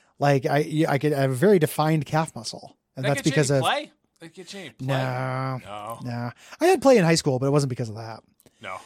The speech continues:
Speaker 1: Um,
Speaker 2: It was 'cause of your personality.
Speaker 1: <laughs> It was because of my unrelenting enthusiasm. Uh, just the, the fact that my brain was telling me if I didn't have sex, I was gonna die.
Speaker 2: Yeah.
Speaker 1: Um, the, uh, but yeah. Um, what is my best feature?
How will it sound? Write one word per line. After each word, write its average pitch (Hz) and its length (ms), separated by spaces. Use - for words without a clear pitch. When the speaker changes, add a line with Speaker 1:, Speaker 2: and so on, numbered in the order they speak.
Speaker 1:
Um, 160 380
Speaker 2:
It 151 80
was 156 60
'cause 190 180
of 190 60
your 156 120
personality. 208 1200
Speaker 1:
<laughs> - 40
It 170 140
was 220 160
because 196 360
of 175 80
my 143 360
unrelenting 220 640
enthusiasm. 135 800
Uh, 139 260
just 143 200
the, 160 200
the 147 100
fact 170 240
that 180 80
my 147 120
brain 151 240
was 165 120
telling 175 220
me 170 80
if 139 80
I 127 80
didn't 151 140
have 170 120
sex, - 180
I 190 40
was 170 100
gonna 185 160
die. 127 640
Speaker 2:
Yeah. 110 460
Speaker 1:
Um, 165 640
the, 165 360
uh, 147 320
but 180 120
yeah. 247 300
Um, 175 420
what 269 100
is 311 40
my 339 120
best 139 240
feature? 117 380